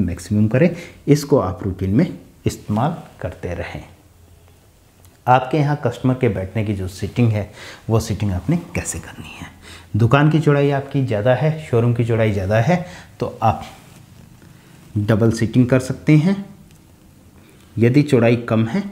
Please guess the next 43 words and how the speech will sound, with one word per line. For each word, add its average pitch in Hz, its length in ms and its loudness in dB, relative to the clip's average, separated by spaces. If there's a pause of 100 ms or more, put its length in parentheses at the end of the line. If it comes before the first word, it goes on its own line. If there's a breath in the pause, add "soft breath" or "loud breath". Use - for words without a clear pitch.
(340)
तो - 200 -2
आप 107 220 -2
अपनी 160 240 0 (520)
सिंगल 107 360 0
सीटिंग 95 420 -4
भी 170 180 0 (840)
कर 92 140 0
सकते - 380 -12
हैं। 80 220 -14 (1300 soft breath)
चौड़ाई 127 280 6
ज़्यादा 135 240 2
है, 143 200 -2
तो 135 160 -2
ये 113 260 0
ऐसे 107 240 -4
आगे 104 300 0
और 107 80 2
पीछे 104 300 -4
डबल 90 300 -4
सीटिंग 127 380 2
बन 131 120 4
जाएगी, 139 300 4
और 117 140 0
चौड़ाई 113 300 2 (140)
कम 127 240 6
है, 208 240 2 (300 loud breath)
तो 151 60 0
आपकी - 320 -2
सिंगल 113 320 0
सीटिंग 104 360 -6
बन 104 140 -4
जाएगी। 131 300 0
कस्टमर 165 400 0
का 170 140 4
जो 135 160 2
फेस 104 280 -4
है, - 180 2 (280 loud breath)
वो 127 340 0
नॉर्थ 98 400 -2
की 98 80 -2
ओर 160 260 0 (200)
होना 85 340 -6
चाहिए। - 380 -12